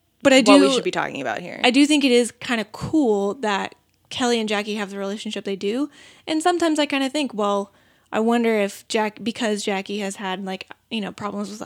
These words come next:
Speaker 1: uh, with substance abuse and things like that, that almost has made them more candid with each other.
Speaker 2: I think it definitely has.
Speaker 1: Not that I'm saying you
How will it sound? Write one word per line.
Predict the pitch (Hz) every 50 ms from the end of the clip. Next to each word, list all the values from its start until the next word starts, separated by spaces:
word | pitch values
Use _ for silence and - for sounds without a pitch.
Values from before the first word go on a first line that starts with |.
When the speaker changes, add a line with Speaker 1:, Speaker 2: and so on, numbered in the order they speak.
| -
Speaker 1:
uh, | - - - 196
with | 196 202 202
substance | - 214 208 - - 202 202
abuse | 202 196 - 196 185 -
and | 190 185
things | 185 180 190
like | 170 175 -
that, | 233 240 226 214 208 - - - - - - - _
that | - 226 220
almost | 233 240 240 240 240 - -
has | - 247 214 214 220 226
made | 254 262 269 277 262
them | 294 294 285 285 285 285 294 -
more | 269 269 277 277
candid | 277 - 285 285 294 294 285 285
with | 285 294 285
each | 294 285 -
other. | 311 302 302 311 311 311 311 -
Speaker 2:
I | - 240
think | 226 254 262 302
it | 349 320 226
definitely | 214 190 185 196 - 196 185 - 165 165 165
has. | 160 160 - - - - - - - - - - _ -
Speaker 1:
Not | 285 320 339
that | 330 277
I'm | 262 254
saying | 254 240 226 220
you | 220 202